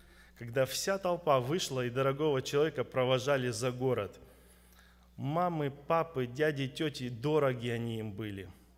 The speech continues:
Дорог был Павел. И они предвидели то, что больше с ним не встретятся. Они, у них пророки были, они говорили, что "не ходи в Иерусалим", знали, что уже не увидят его.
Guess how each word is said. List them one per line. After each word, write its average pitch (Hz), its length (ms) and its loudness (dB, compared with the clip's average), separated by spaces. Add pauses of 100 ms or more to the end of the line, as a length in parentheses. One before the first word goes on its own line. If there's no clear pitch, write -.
(180)
Дорог 143 400 2
был 135 240 2
Павел. 113 520 -2 (460)
И 127 60 -4
они 151 180 0
предвидели 156 560 -2
то, 160 160 -2
что 147 180 0
больше 139 300 0
с 135 140 -6
ним 147 160 0
не 139 100 0
встретятся. 135 720 -4 (280)
Они, 135 320 0 (360)
у 131 160 -8
них 139 180 -2
пророки 165 360 2
были, 135 220 2
они 131 200 2
говорили, 139 460 4
что 131 320 -2
"не 131 300 -4
ходи 151 260 -4
в 147 60 -4
Иерусалим", 123 500 -4
знали, 151 280 0
что 147 180 -6
уже 139 160 -2
не 147 100 2
увидят 147 380 0
его. 113 280 -4